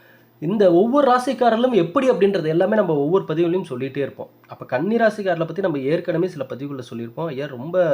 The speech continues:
கற்பனை திறன் கொண்டவர்கள். அது, அதாவது தன் லைஃப்ல எ-, ஒரு விஷயம் நடக்கும்னா அதை பத்தி அதிகமா இமேஜினேஷன் பண்ற திறமை இவங்களுக்கு இருக்கும்.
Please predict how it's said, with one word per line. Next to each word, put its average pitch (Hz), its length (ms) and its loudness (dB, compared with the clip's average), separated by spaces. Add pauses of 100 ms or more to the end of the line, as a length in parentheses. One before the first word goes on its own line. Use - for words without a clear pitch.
(480)
கற்பனை 208 480 0
திறன் 151 240 -2
கொண்டவர்கள். 135 580 -4
அது, 156 460 0
அதாவது 180 420 2
தன் 135 220 -2
லைஃப்ல 185 500 0
எ-, 143 160 -2
ஒரு 143 140 -4
விஷயம் 160 280 -2
நடக்கும்னா 151 320 0
அதை 180 180 2
பத்தி 202 200 -6
அதிகமா 180 420 2
இமேஜினேஷன் 196 720 0
பண்ற 143 240 -4
திறமை 156 340 -4
இவங்களுக்கு 120 260 -10
இருக்கும். - 260 -20